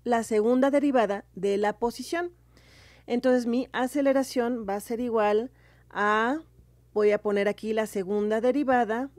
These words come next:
de la posición con respecto al tiempo. Esto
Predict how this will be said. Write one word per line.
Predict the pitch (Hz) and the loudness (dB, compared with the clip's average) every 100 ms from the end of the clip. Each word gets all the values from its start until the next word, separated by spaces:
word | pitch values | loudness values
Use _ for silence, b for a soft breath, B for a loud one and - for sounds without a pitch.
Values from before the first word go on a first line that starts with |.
| - | -6
de | 202 240 | -2 -2
la | 277 | -2
posición | - - - - 202 202 | -2 -6 -8 -6 -4 -4
con | - 185 | -6 -6
respecto | 175 - 175 - 208 | -8 -8 -10 -6 -6
al | 220 | -4
tiempo. | 277 240 220 170 - _ _ _ b b b b b b | -4 -4 -6 -12 -14 _ _ _ b b b b b b
Esto | 240 262 254 - 277 | 0 2 0 -2 -2